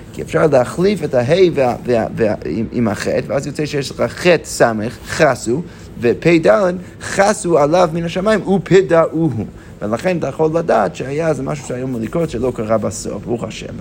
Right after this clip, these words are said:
אני מילה הגמרא אומר בכתב, וזה רק אם אתה רואה את זה בכתב, את המילה הספד, אם אתה רואה ממש הספד, אז יכול להיות שזה כבר סימן לא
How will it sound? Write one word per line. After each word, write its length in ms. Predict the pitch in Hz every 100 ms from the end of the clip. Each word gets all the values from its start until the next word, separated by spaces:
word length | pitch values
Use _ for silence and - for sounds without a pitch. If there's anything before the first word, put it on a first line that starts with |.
| 110
אני 140 | 113
מילה 220 | 131 160
הגמרא 180 | 127 120
אומר 160 | 113 180
בכתב, 300 | 156 165 151
וזה 140 | 139
רק 220 | 143 151 139
אם 60 |
אתה 180 | 127 123
רואה 340 | - 113 101
את 60 | 147
זה 60 | 113
בכתב, 400 | 113 - 180 123 - - - -
את 100 | -
המילה 380 | 107 110 151 151
הספד, 340 | 131 - 156
אם 140 | 104 147
אתה 80 | 110
רואה 200 | 123 135
ממש 240 | 147 156
הספד, 300 | 160 - 214
אז 100 | 151
יכול 180 | - 135
להיות 180 | 131 117
שזה 180 | 110
כבר 180 | 107 107
סימן 320 | 104 104 101
לא 80 | 95